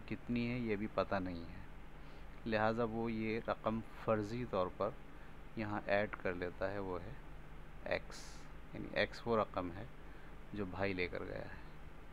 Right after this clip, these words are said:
इसी तरह से फ्राइडे के दिन फ्रूट सेलर जब अपनी तमाम रकम सेल को काउंट करता है तो सेल निकलती है फ़ोर हंड्रेड रुपीज़। अब अगर इन पाँच दिन की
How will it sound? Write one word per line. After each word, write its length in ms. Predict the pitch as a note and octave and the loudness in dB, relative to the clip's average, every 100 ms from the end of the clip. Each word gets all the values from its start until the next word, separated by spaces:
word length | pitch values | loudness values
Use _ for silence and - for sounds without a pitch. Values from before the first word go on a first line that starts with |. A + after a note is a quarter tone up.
| - - - - - - - | -10 -10 -10 -10 -10 -8 -6
इसी 180 | A2+ B2 | -4 0
तरह 300 | A2+ G#2+ G#2 | 2 4 2
से 220 | - G#2+ A#2 - | 0 -6 -6 -2
फ्राइडे 360 | A2 G#2 G#2 A2 | 4 6 6 2
के 120 | G#2+ | 2
दिन 200 | F#2+ G2 G#2+ - - - - - - - - - | -2 -2 -4 -8 -10 -10 -10 -10 -10 -10 -10 -10
फ्रूट 360 | - G#2+ G#2+ | -4 -2 -2
सेलर 380 | - G#2 F#2+ F#2+ | -2 -2 0 0
जब 120 | F#2+ F#2 - - - - - - - - - - - - | 0 -4 -6 -10 -10 -12 -12 -10 -10 -10 -10 -10 -10 -10
अपनी 240 | - - G2 | -8 -6 0
तमाम 320 | G2 F#2 F#2 | 2 4 4
रकम 360 | F#2 - G2 F2+ - - - - - - - - | 2 0 -2 -2 -6 -10 -10 -10 -10 -10 -10 -10
सेल 300 | - - G2+ | -6 -2 -2
को 120 | F#2+ G2+ | -2 -2
काउंट 340 | - F#2+ G2 | 2 2 2
करता 300 | F#2+ E2+ - | -2 -4 -6
है 160 | G2+ - - - - - - - - | -6 -6 -10 -10 -12 -12 -12 -10 -8
तो 100 | G2 | -8
सेल 300 | - G#2 F#2+ | -4 0 0
निकलती 500 | F#2 F2+ F2+ - G2 | 0 -4 -6 -6 -4
है 160 | F#2+ F#2 B2+ - - - | -4 -4 -8 -10 -10 -2
फ़ोर 160 | G#2 | -2
हंड्रेड 320 | F#2 F#2 - - | -2 -4 -6 -8
रुपीज़। 1300 | - - - - - - - - - - - - | -8 -8 -10 -10 -10 -10 -10 -12 -12 -12 -10 0
अब 180 | - G#2+ | 4 6
अगर 220 | - F#2+ G2+ | 4 2 0
इन 180 | G2 G2 - | 0 0 6
पाँच 300 | G#2 A2 A2 G2 | 8 8 4 0
दिन 220 | G2+ F#2+ | 0 0
की 160 | - | -2